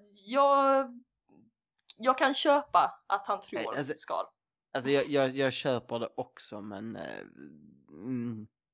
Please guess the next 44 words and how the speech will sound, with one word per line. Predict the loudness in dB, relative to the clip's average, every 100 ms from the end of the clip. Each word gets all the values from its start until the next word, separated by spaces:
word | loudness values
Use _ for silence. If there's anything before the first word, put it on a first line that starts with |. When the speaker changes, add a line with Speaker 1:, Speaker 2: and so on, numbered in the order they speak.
| _ _ _ _ _ _
Speaker 2:
Jag, | 4 8 8 6 0 _ _ -6
vad | -2
det | 0
jag, | 0 -2 -2
jag | -4 -2
läste | -4 -4 -6
det | -6
någonstans. | -6 -8 -10 -10 -12 -12 -12 -14 -14
Nämnde | -8 0 0 2 2
jag | 0
det | -2
för | -4
dig? | -2 -2 -6 _ _ _ _ -4
Ehm, | -2 0 -2 -4 -8 _ _ _ _ _ _ _ _ _ -4
det | 0
var |
någon | 2 0
som | -4
frågade, | 0 2 4
jag | 2
hörde | 0 0
någon | -2
som | -4
frågade | -2 0 2 -2 -4
vad | 0 0 0 -2
Scar | -4 2 2 2
hette | -2 -8 -10 _ -8
innan | -4 -4 -4 -4 -6
han | -6
hette | -8 -10
Scar. | -6 -4 -2 -6 -10 -18 -16 -16 -8 -2
För | -2
Scar | 4 4 6 4
är |
ett | 4
namn, | 6 6 4 _ _ -2
ja, |
men | 0
Scar | 6 8 8
är | 6
ett |
namn | 4 4 2
han | 0 0
tar | -2 -4 -2 -4